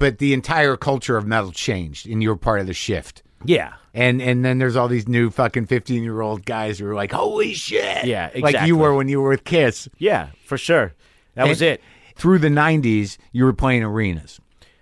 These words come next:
Speaker 1: Or through the late eighties.
Speaker 2: No, the eighties. Yeah.
Speaker 1: Yeah.
Speaker 2: Pretty much through the late eighties into, into the early nineties, we had become, like,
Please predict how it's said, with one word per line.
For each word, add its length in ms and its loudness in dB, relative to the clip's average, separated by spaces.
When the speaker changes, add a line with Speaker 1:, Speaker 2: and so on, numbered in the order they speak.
Speaker 1:
Or 80 2
through 180 4
the 100 4
late 220 4
eighties. 220 2
Speaker 2:
No, 160 6
the 140 2
eighties. 440 -2
Yeah. 280 4
Speaker 1:
Yeah. 40 -6
Speaker 2:
Pretty 320 -2
much 320 0
through 220 -2
the 100 0
late 240 4
eighties 380 0
into, 360 -2
into 280 0
the 100 6
early 320 2
nineties, 540 -4
we 120 0
had 100 -2
become, 420 0
like, 320 -2